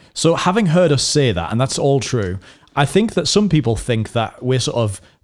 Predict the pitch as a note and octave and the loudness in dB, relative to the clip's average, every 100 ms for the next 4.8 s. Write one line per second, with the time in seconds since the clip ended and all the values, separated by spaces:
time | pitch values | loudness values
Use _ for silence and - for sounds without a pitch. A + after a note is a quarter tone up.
0 | _ - F3+ E3 C3 A#2 A2 - A2 G2+ | _ 0 0 2 0 0 -2 -2 -4 -2
1 | G2 G2 F2 C#2+ - _ _ A2 A2 A#2+ | -4 -4 -8 -12 -16 _ _ -6 -2 -2
2 | A#2 A2+ - C#3+ C#3 B2+ A#2+ A2+ A2 - | -2 -4 -2 0 0 0 -2 0 -2 -2
3 | C#3 A2 G2 - G2+ F#2+ F#2+ - - - | -2 -2 -6 -4 -4 -2 -4 -8 -6 -2
4 | C#3 C#3 A#2+ F#2+ B2 A#2+ A2 | 0 0 -2 0 0 2 0